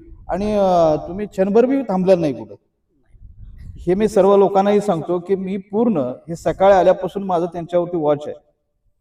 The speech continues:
कारण आपण प्रतिनिधी म्हणून प्रत्येक गोष्ट तिसरा डोळा म्हणतात, तो जागा ठेवून बघावं लागतो आणि त्यातली चांगली माणसं ही समोर आणणं गरजेचं असतं.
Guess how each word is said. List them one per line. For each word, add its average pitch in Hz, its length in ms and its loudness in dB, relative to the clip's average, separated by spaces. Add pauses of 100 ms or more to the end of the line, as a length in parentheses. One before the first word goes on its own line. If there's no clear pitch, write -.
(400)
कारण 170 220 4
आपण 175 340 -4
प्रतिनिधी 180 500 -2
म्हणून 156 480 -2 (420)
प्रत्येक 202 380 2
गोष्ट 170 340 -4 (1000)
तिसरा 165 260 0
डोळा 165 280 4
म्हणतात, 160 280 -2 (100)
तो 160 200 -4
जागा 139 280 2
ठेवून 151 280 -6
बघावं 127 280 0
लागतो 110 480 -8 (340)
आणि 131 160 -4
त्यातली 151 440 -4
चांगली 147 440 -2
माणसं 123 520 -6 (680)
ही 170 60 -4
समोर 165 320 0
आणणं 131 300 2
गरजेचं 135 380 -4
असतं. 104 260 -12